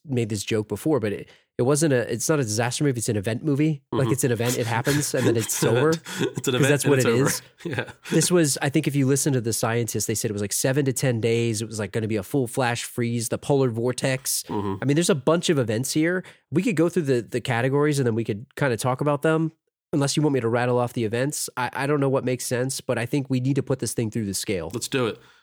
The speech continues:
Speaker 2: Um, yeah, let's just rattle through that. So what, what exactly was happening? Like, what, what are, what are the, um, I don't know,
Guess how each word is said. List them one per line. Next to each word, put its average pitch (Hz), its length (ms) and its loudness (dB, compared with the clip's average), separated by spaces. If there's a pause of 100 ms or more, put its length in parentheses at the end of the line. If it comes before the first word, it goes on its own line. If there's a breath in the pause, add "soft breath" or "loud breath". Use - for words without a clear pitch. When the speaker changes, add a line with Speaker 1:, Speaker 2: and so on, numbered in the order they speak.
(360 soft breath)
Speaker 2:
Um, 117 300 0
yeah, 175 100 2
let's 117 160 -2
just 131 160 0
rattle 135 240 2
through 135 140 0
that. 117 100 -4
So 135 160 -2
what, 147 280 -2
what 156 220 0
exactly 147 560 0
was 117 420 -2
happening? 104 560 -2 (520)
Like, 123 140 -2
what, 151 180 0
what 165 140 2
are, 165 100 2
what 165 200 2
are 165 140 2
the, 143 300 0
um, 101 440 -2 (560)
I 156 60 0
don't 127 100 2
know, 107 280 0